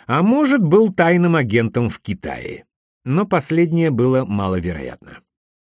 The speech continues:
В октябре тысяча девятьсот восемьдесят пятого года Бьорк оказался в Вашингтоне и проработал в шведском посольстве два года. С тысяча девятьсот восемьдесят восьмого года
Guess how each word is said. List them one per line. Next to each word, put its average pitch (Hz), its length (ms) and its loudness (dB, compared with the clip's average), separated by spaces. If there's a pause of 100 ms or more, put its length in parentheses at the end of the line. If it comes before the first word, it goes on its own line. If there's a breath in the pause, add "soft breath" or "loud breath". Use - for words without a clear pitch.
(320)
В 107 140 -2
октябре 220 400 2
тысяча 190 360 -2
девятьсот 143 440 0
восемьдесят 113 640 -4
пятого 82 460 -4
года 151 460 0 (600 loud breath)
Бьорк 226 460 0
оказался 220 560 0
в 180 80 0
Вашингтоне 151 840 0
и 170 240 -2
проработал 165 680 0
в - 40 -10
шведском 147 460 -2
посольстве 156 640 -2
два 113 260 -2
года. 80 420 -8 (520)
С - 80 -20
тысяча 180 380 -4
девятьсот 120 440 -2
восемьдесят 107 540 -6
восьмого 135 420 -2
года 80 380 -10